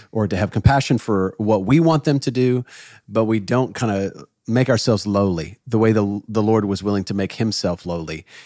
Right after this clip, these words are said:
He was willing to humble himself and say, "I'll, I'll become one of you and be among you and understand what you're going through." And we, on the other hands, will, you know, we, we take authority and, like the Gentiles do, we lord it over those.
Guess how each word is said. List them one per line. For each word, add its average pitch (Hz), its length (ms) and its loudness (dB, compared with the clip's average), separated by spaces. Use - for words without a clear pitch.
He 127 200 0
was 113 120 2
willing 110 220 2
to 95 140 0
humble 95 300 0
himself 87 760 -4
and 95 120 -6
say, 85 460 -6
"I'll, 92 180 -4
I'll 104 140 2
become 95 460 -2
one 104 160 2
of 92 160 -2
you 85 240 -4
and 90 180 -8
be 95 220 -2
among 98 420 0
you 85 320 -4
and 90 300 -10
understand 98 420 -4
what 90 160 -6
you're 101 100 0
going 92 380 0
through." 85 340 -8
And 107 200 2
we, 135 160 4
on 127 100 4
the 117 100 4
other 101 100 2
hands, 92 420 -2
will, 90 400 -2
you 147 160 0
know, 90 260 -8
we, 117 300 2
we 123 160 2
take 120 160 2
authority 113 540 2
and, 98 260 -4
like 107 200 0
the 120 80 0
Gentiles 117 540 2
do, 90 140 -6
we 95 140 -2
lord 104 240 2
it 104 100 4
over 92 320 2
those. 85 420 -8